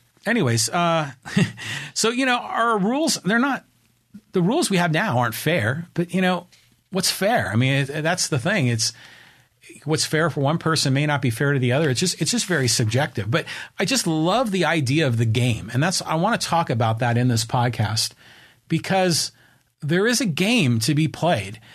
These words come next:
And there are some people that are playing it really well. Some people are just killing it. Uh, there are other people that,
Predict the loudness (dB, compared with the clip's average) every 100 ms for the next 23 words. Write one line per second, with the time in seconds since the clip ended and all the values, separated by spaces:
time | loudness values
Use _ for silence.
0 | -10 -2 0 2 0 0 0 0 -2 0
1 | 0 0 -2 0 0 2 0 0 0 0
2 | 2 2 2 2 0 0 -2 -2 -2 0
3 | 0 -2 -2 -2 0 -2 -6 -18 -20 -20
4 | -20 -20 -8 -2 0 0 0 0 2 0
5 | 0 -2 0 0 0 0 -2